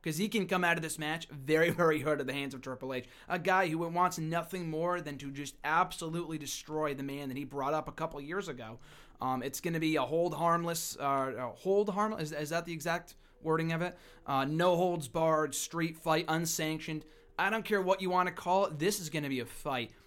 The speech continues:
This match, other than maybe Randy Orton and Bray Wyatt, has a lot of bad blood, a lot riding on it. And I'm excited. I mean, we have not seen this side of Seth Rollins,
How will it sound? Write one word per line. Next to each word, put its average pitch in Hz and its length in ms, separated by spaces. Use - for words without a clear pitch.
This 196 340
match, 208 420
other 269 240
than 269 160
maybe 202 280
Randy 180 300
Orton 170 140
and 151 60
Bray 147 140
Wyatt, 135 280
has 135 200
a 131 60
lot 151 460
of 165 100
bad 156 300
blood, 151 280
a 139 60
lot 151 460
riding 151 420
on 127 200
it. 127 40
And 143 100
I'm 302 140
excited. 285 380
I 220 40
mean, 165 120
we 165 120
have 170 120
not 180 320
seen 196 280
this 208 140
side 180 240
of 165 60
Seth 175 280
Rollins, 170 500